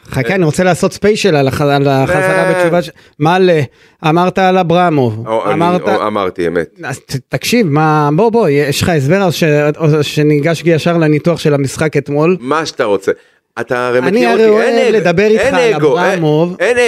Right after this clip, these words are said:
Speaker 2: אגו. בית"ר ירושלים חשובה יותר מהכל, אני אוהד בית"ר, אף אחד לא יכול לקחת את זה ממני.
Speaker 1: מה הקשר שאתה אוהד
Speaker 2: שנייה.
Speaker 1: בית"ר? אבל אתה היית,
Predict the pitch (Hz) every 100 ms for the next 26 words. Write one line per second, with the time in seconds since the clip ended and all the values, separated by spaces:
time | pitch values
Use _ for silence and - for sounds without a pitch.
0 | 180 143 101 90 _ _ _ _ 101 135
1 | 175 165 170 170 160 147 147 147 156 143
2 | 127 151 127 123 123 117 135 113 110 120
3 | 113 110 107 - 110 113 104 110 110 127
4 | 135 139 143 156 175 202 190 190 - 185
5 | 190 196 196 214 180 147 139 139 151 170